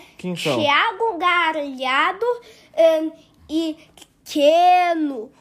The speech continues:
Speaker 2: O Keno que apresentou seus seis gols na temporada, ahn, em dois jogos.
Speaker 1: Muito bem. O Keno ou o Cano?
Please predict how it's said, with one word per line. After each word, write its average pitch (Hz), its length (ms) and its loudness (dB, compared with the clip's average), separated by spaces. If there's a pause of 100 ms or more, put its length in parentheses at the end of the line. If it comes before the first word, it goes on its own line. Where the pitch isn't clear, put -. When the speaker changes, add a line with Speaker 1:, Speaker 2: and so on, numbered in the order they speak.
(100)
Speaker 2:
O 294 120 -14
Keno 453 560 -4
que 381 100 -6
apresentou 320 880 -4
seus 302 320 -6
seis 508 760 -2
gols 320 760 0 (220)
na 311 300 -2
temporada, 311 1120 -6 (360)
ahn, 294 680 -2 (340)
em 320 260 -2
dois 349 480 0
jogos. 262 960 -4 (2750)
Speaker 1:
Muito 139 360 -6
bem. 175 240 -2 (240)
O 202 100 4
Keno 466 560 0
ou 302 200 2
o - 20 0
Cano? 135 520 0